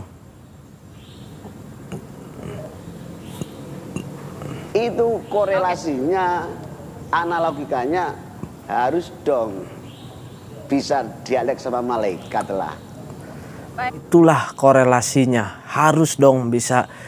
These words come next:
Speaker 2: berdialek dengan malaikat. Sejak kapan kita sebagai manusia biasa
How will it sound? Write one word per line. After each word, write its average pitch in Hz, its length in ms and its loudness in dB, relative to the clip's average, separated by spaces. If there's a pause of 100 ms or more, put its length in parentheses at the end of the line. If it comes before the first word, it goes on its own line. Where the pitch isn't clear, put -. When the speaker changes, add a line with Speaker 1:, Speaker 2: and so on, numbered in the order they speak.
(280)
Speaker 2:
berdialek 120 640 6
dengan 117 240 4
malaikat. 110 560 2 (400)
Sejak 147 480 6
kapan 139 880 6
kita 143 480 4
sebagai 120 400 4
manusia 120 640 4
biasa 107 640 4